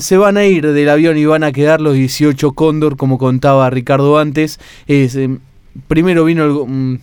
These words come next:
un mensaje del gobernador, el gobernador los invita al pueblo, los pasajeros dijeron, "Del gobernador no queremos nada", va a volver, eh, el mensajero, que era un, un cura,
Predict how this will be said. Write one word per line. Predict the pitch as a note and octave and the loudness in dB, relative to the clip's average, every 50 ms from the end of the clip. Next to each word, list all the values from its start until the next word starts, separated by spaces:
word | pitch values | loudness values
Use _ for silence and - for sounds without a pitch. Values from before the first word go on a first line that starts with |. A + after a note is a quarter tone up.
| - - | -8 -4
un | C#3 C3+ | -2 0
mensaje | C3 C3 C3 - D#3+ D3 - D3 | 0 0 0 0 -2 0 0 -2
del | C#3 C#3 | 0 2
gobernador, | C#3+ D3 C#3 C#3+ C#3 C#3+ D#3 D#3+ E3+ E3+ E3+ E3 - - - _ - | 2 2 2 0 0 0 0 0 2 0 0 -2 -4 -14 -16 _ -4
el | C#3 C#3 | 0 2
gobernador | D3 D3+ D#3 D3+ D3+ D3+ D3+ D#3 E3 F3 F#3 F#3 E3+ | 2 4 4 4 2 2 0 0 0 2 2 2 2
los | D#3+ D#3 C3+ - | 0 -2 -4 -4
invita | D3+ D#3 D#3 D3 C#3 D3 | -2 -2 0 0 0 0
al | C#3+ C#3+ | -2 0
pueblo, | C#3 G3+ G3+ F#3+ F3 E3 E3 D#3+ D#3 - - _ _ - | 0 0 2 2 2 0 -2 -4 -6 -8 -16 _ _ -12
los | C#3+ C3 B2 - | -8 -8 -6 -2
pasajeros | C#3 C3+ - C#3+ B2+ - D#3 C#3+ C#3 C3 | -2 -2 -2 -2 -2 -2 0 0 0 0
dijeron, | B2+ C3 C3+ B2+ B2 A#2 A#2 A#2 - - - - - - | 0 0 -2 -2 -2 -2 -4 -6 -10 -20 -20 -20 -10 -2
"Del | C3 C3 C#3 C#3 | 0 2 2 4
gobernador | D3 D3 D3 C#3+ C3+ C#3+ C#3+ D3 D#3 D#3 D#3 D3 | 4 4 2 2 0 0 0 2 2 2 2 2
no | D3+ D3 C3+ | 0 -2 -2
queremos | C3+ D3+ D#3+ E3+ F3 G3 G#3 | -2 -2 -2 0 0 0 0
nada", | A#3+ B3+ A#3 G3+ F#3+ F#3 F#3 - - - - _ _ _ _ _ - D3+ | 0 2 2 2 2 2 0 -4 -12 -20 -20 _ _ _ _ _ -4 0
va | F3 E3+ | 0 2
a | |
volver, | D#3 D#3 D#3 D#3+ F3+ F#3+ F#3 E3+ D#3 D3 C#3 - - _ _ - - | 2 2 2 2 2 2 2 2 0 -2 -6 -12 -18 _ _ -10 -4
eh, | D3+ D3 C#3+ C3+ B2+ B2+ B2+ B2 B2 A#2+ A2+ G#2+ - | 0 0 2 2 0 0 0 -2 -2 -4 -6 -8 -6
el | - C#3 C#3 D3 | -4 -2 0 0
mensajero, | D3+ D3 C#3+ C3+ - D#3+ D3+ C#3 - G3+ F#3+ F3 D#3 D#3 D3 C3 - | 2 0 0 -2 0 -2 -2 -2 0 0 0 2 2 0 -2 -4 -6
que | - C3 | -8 -6
era | A#2+ A#2 A#2 | -4 -2 -2
un, | A#2 A#2 A#2 A#2 - - | -4 -4 -6 -6 -6 -4
un | C3 C3 | -2 -2
cura, | C3 - F#3 F3+ E3 D#3+ E3 E3 | -2 0 0 0 2 2 0 -2